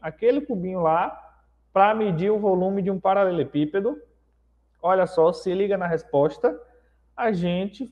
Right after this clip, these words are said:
pega o seguinte, pega uma certa quantidade daqueles cubinhos e empilha eles. O que é empilhar? É arrumar os cubinhos, né,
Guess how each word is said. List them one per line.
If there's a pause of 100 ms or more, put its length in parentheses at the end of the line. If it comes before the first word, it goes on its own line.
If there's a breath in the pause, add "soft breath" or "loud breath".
(100)
pega
o
seguinte,
pega
uma
certa
quantidade
daqueles
cubinhos (480)
e
empilha
eles. (720)
O
que
é
empilhar?
É
arrumar
os
cubinhos,
né,